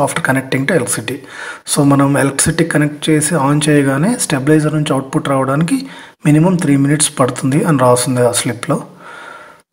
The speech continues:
So, మనకి ఇది వారంటీ కార్డ్ అండి. ఈ స్టెబిలైజర్ మనకు ఫైవ్ ఇయర్స్ వారంటీతో వస్తుంది. So, దానికి సంబంధించిన వారంటీ కార్డ్. ఈ వారంటీ కార్డ్ జాగ్రత్తగా పెట్టుకోండి.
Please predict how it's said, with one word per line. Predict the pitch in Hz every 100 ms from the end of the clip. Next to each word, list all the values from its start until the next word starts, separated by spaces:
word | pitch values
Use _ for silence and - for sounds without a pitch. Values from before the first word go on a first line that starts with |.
| -
So, | 160 143
మనకి | 139 135 131 143
ఇది | 143
వారంటీ | 127 127 131 127 127
కార్డ్ | - 113
అండి. | 117 139 240 -
ఈ | 156
స్టెబిలైజర్ | 147 151 135 143 151
మనకు | 143 135
ఫైవ్ | - 135 135 139
ఇయర్స్ | 139 -
వారంటీతో | 123 120 120 123 123
వస్తుంది. | 113 - - 277 -
So, | 160 139
దానికి | 131 123
సంబంధించిన | 135 123 123 117 - 131
వారంటీ | 110 110 113 113
కార్డ్. | 110 180 233
ఈ | 147
వారంటీ | 131 127 131 135
కార్డ్ | 131 123
జాగ్రత్తగా | 117 120 123 131
పెట్టుకోండి. | 117 110 - 113 120